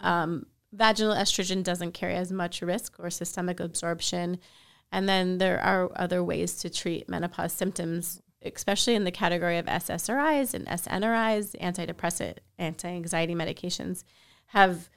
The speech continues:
done wonders for my patients. They come back carrying their bottles and saying, "Thank you for this," right? Because, or they're just so irritable, their husbands are having a hard time tolerating them, or they're not tolerating their husbands either way. Um,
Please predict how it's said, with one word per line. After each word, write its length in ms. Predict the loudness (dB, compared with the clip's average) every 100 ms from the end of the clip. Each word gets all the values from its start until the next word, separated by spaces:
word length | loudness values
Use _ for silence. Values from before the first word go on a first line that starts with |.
| _ _ _ _
done 160 | 0 6
wonders 380 | 8 10 8 6
for 120 | 4
my 120 | 4
patients. 500 | 2 0 0 -2 -2
They 180 | -2 -4
come 260 | 2 4 8
back 260 | 8 6
carrying 400 | 2 0 2 4
their 120 | 4
bottles 400 | 8 8 8 6
and 140 | 2 2
saying, 320 | 2 2 0
"Thank 220 | 0 0
you 100 | -2
for 160 | 2 6
this," 500 | 10 10 8 2 -8 _ -20 _ _ _
right? 220 | 2 2
Because, 400 | 2 2 2 0 -6 _ _ _ _ _
or 80 | 6
they're 100 | 8
just 140 | 8 8
so 120 | 8
irritable, 460 | 10 8 8 8 8
their 80 | 8
husbands 560 | 2 0 0 0 0
are 100 | 0
having 200 | 0 0
a 40 | -2
hard 160 | -4
time 200 | -4 -6
tolerating 420 | 0 4 4 2 2
them, 260 | 2 2 2
or 100 | 2
they're 140 | 2
not 180 | 0 0
tolerating 360 | 2 2 2 -2
their 80 |
husbands 440 | 2 2 2 -2 0
either 300 | 2 4 6
way. 400 | 6 6 4 -2 _ _ _ _ _ -20 -6
Um, 380 | 0 2 2